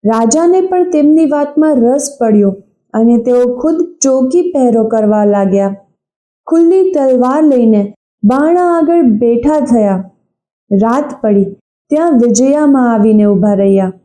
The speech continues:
અને સૌને નીંદર આવી ચડી. વહુ પાસેથી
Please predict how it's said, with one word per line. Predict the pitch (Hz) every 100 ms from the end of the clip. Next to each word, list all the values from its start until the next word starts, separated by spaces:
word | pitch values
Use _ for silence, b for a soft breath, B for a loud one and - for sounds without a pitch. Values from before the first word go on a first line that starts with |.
| _ _ _ -
અને | 302 359 370
સૌને | 370 330 330 359 359 370
નીંદર | 311 254 240 247 240
આવી | 226 220
ચડી. | 214 208 196 190 - _ _ _ _ _ _
વહુ | 202 240 254 262
પાસેથી | 254 240 240 240 220 240 214